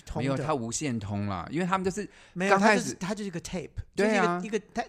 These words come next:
Speaker 2: 刚开始是
Speaker 1: 袋子没了就直接从第一个在，第一个就被洗掉了。
Speaker 2: 对啊。就刚开始是小的卡带，我记得小小的一个卡带，然后后来就变成电子式的嘛，就是你就无-，无所谓了。
Speaker 1: 电子式的时候我已经不用了。
Speaker 2: 可是我在，我在告诉你一个你现在可能忘记的事情。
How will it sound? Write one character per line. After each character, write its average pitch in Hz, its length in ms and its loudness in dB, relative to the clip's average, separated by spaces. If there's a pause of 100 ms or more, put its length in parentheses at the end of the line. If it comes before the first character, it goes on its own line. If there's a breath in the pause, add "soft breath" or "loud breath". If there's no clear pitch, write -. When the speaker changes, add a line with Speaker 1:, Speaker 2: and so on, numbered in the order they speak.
(160)
Speaker 2:
刚 220 100 8
开 233 200 8
始 160 60 -2
是 - 60 2
Speaker 1:
袋 196 60 6
子 196 60 6
没 180 100 2
了 262 100 6
就 233 160 4
直 175 240 -8
接 202 140 4
从 165 280 -2
第 214 200 -4
一 202 40 -4
个 170 120 -2
在， 190 180 0 (240 loud breath)
第 240 160 -2
一 247 60 4
个 240 80 0
就 220 80 4
被 220 100 4
洗 101 220 0 (140)
掉 165 220 0
了。 104 80 -12
Speaker 2:
对 - 80 -18
啊。 - 100 -20
就 - 80 -4
刚 202 140 0
开 220 120 4
始 139 160 -6
是 175 80 -4
小 95 320 -2
的 104 180 -2
卡 80 280 -10
带， 101 240 -4
我 87 60 -12
记 104 120 -8
得 92 120 -4
小 113 160 -4
小 107 160 -4
的 85 100 -6
一 87 60 -6
个 87 80 -10
卡 76 220 -12
带， - 220 -12 (160 soft breath)
然 139 140 -2
后 170 60 -4
后 180 60 2
来 139 100 2
就 143 80 0
变 147 120 -2
成 117 120 -2
电 117 200 -4
子 85 200 -12
式 110 200 -6
的 92 120 -10
嘛， - 100 -14
就 110 140 -8
是 113 280 -6
你 113 120 -14
就 117 100 -2
无-， 92 180 -8 (220)
无 90 160 -12
所 80 160 -8
谓 85 140 -6
了。 - 120 -16 (440 soft breath)
Speaker 1:
电 233 120 -4
子 160 120 -4
式 156 100 -6
的 185 60 -6
时 156 80 -8
候 151 80 -4
我 127 100 -8
已 - 20 -8
经 131 80 -8
不 110 140 -14
用 107 240 -12
了。 - 80 -20 (240)
Speaker 2:
可 - 100 -14
是 101 80 -10
我 113 60 -6
在， 101 160 -6 (120)
我 95 120 -10
在 110 100 -4
告 113 140 -6
诉 98 140 -10
你 85 160 -6
一 85 60 -8
个 82 220 -10 (220)
你 - 120 -8
现 127 180 -4
在 117 40 -6
可 - 80 -8
能 85 120 -8
忘 95 160 -6
记 87 120 -10
的 80 60 -8
事 82 160 -14
情。 - 180 -20